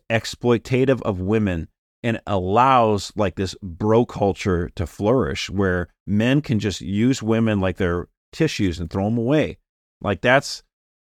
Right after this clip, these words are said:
like, that's at the heart of what this is. You know, y-, men being able to use women as objects and use them, and when they're done with them, it's your fault, it's your problem, your thing.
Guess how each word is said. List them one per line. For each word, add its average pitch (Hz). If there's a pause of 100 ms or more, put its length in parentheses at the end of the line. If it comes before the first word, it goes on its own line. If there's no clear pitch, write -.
(200)
like, 120 (140)
that's 139
at 131
the 120
heart 123
of 101
what 104
this 107
is. 110 (580)
You 110
know, 98
y-, 92
men 110
being 117
able 110
to 104
use 104
women 113
as 110
objects 98 (400)
and 92
use 143
them, 110
and 95
when 104
they're 98
done 123
with 135
them, 131
it's 101
your 117
fault, 127
it's -
your 127
problem, 120
your 113
thing. 95